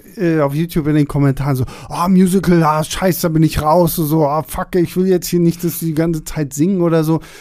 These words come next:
Auf der anderen Seite, ich muss immer an diese eine Folge bei Scrubs denken, wo irgendeine Frau eingeliefert wird, die irgend so 'n, so 'n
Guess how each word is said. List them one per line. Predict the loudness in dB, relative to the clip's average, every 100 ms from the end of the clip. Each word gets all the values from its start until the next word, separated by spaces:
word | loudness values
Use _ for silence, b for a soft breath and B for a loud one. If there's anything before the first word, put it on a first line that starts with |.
| B B B
Auf | -8 -4
der | -4
anderen | -2 0 0
Seite, | 2 2 2 0 -2 B B B _ _ _ -20 _ -12
ich | -6 -2
muss | 2 0 0
immer | 0 0
an | 0
diese | 0 -2 -2
eine | -2 0 0 0 -6 _ -18
Folge | -4 0 0
bei | 0 -2
Scrubs | -2 -2 -2 -4 -2
denken, | 2 2 0
wo | 0 0
irgendeine | 0 -2 -2 -2 -2
Frau | -2 -2 0
eingeliefert | 0 0 0 -2 -2 -4 -2
wird, | -4 -4
die | -6
irgend | -4 -4 -2
so | -2
'n, | -2 -4
so |
'n | -8